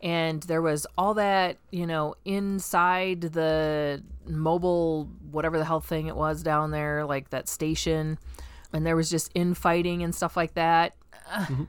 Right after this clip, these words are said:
Speaker 1: uh, eh. You know, I don't know. I d-, I didn't really need to see all that.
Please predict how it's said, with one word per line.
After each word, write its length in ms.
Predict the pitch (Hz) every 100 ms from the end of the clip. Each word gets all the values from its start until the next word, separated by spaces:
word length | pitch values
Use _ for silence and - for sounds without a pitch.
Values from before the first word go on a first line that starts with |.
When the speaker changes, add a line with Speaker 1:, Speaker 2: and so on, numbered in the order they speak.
| - -
Speaker 1:
uh, 240 | 131 131 - - 226
eh. 180 | 233 180 - - - - - -
You 140 | 165
know, 240 | 180 185 -
I 120 | 190
don't 160 | 180 151
know. 100 | 127
I 160 | 147
d-, 80 | 202 -
I 140 | 170
didn't 320 | 196 196 180 -
really 280 | 165 151
need 160 | 147 135
to 40 |
see 160 | - -
all 160 | - -
that. 180 | -